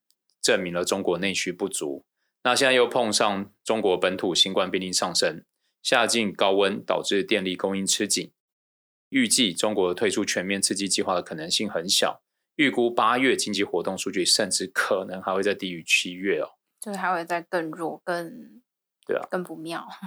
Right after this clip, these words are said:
Speaker 1: 所以假如说有投资朋友有在考虑在这个逢低捡便宜啊，中国我觉得要先暂缓暂缓，
Speaker 2: 嗯。
Speaker 1: 因为可能还会更便宜。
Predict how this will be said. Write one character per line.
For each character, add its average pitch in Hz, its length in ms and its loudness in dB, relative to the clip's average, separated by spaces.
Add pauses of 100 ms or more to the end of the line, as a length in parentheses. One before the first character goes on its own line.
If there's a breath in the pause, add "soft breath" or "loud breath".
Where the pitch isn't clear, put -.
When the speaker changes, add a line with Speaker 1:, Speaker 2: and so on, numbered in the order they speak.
Speaker 1:
所 120 120 2
以 110 520 4 (960)
假 104 180 4
如 110 80 4
说 127 240 4
有 92 300 4
投 104 120 2
资 110 120 0
朋 113 100 0
友 98 240 0
有 104 160 2
在 113 160 4
考 104 300 0
虑 107 260 0
在 98 380 2
这 95 120 -4
个 92 120 2
逢 107 260 -2
低 135 180 2
捡 90 240 0
便 87 240 -4
宜 87 120 0
啊， 82 240 0 (340)
中 110 160 0
国 98 140 2
我 85 100 2
觉 87 160 2
得 92 60 4
要 95 180 4
先 90 260 -2
暂 110 220 2
缓 80 160 -6
暂 - 180 0
缓， - 200 -6
Speaker 2:
嗯。 196 160 -4
Speaker 1:
因 98 80 0
为 98 80 -2
可 92 360 0
能 98 200 0
还 90 180 0
会 101 140 2
更 - 240 2
便 - 260 -8
宜。 - 100 -20